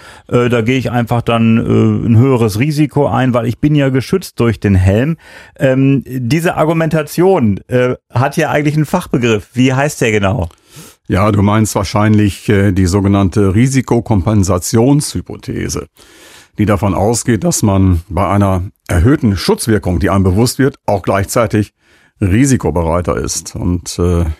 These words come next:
Speaker 2: das wird dann häufig immer angeführt. Es hat aber diesbezüglich eine Vergleichsuntersuchung gegeben, schon im Jahre zweitausendachtzehn von Wissenschaftlerinnen und Wissenschaftlern aus Schweden, Finnland und Australien.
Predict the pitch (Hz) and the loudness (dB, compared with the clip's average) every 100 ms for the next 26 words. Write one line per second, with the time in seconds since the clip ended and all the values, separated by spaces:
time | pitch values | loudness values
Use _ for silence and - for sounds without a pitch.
0 | _ _ _ - 87 - 87 - 85 95 | _ _ _ -6 -4 -2 0 0 0 -2
1 | 107 87 78 101 95 90 85 - _ _ | -2 -2 0 0 0 -2 -4 -6 _ _
2 | _ - _ - 107 104 101 95 87 113 | _ -20 _ -6 -4 0 0 0 0 0
3 | - 98 - 104 101 80 92 85 82 82 | 0 -4 -2 0 0 0 0 0 -2 -2
4 | 98 - 107 98 90 98 92 85 92 95 | -2 0 0 0 2 2 2 2 0 2
5 | 90 - 90 87 85 87 - 98 92 85 | 0 0 0 2 2 -2 -4 -2 -2 -2
6 | 85 80 87 - - 98 92 92 - 82 | -2 -2 -4 -6 -6 0 2 2 0 -2
7 | 90 90 - _ _ _ 107 101 92 98 | -2 -4 -8 _ _ _ -4 -2 -2 -2
8 | 95 92 90 90 90 92 87 - 92 - | -2 -2 0 0 0 -2 -2 -2 -4 -2
9 | 87 82 80 - - - 95 101 95 95 | 0 0 -2 -6 -12 -6 -2 0 2 0
10 | 85 - 110 107 101 90 73 78 80 - | 0 -2 0 2 2 0 0 -2 -4 -4
11 | 87 92 101 101 | 0 2 2 0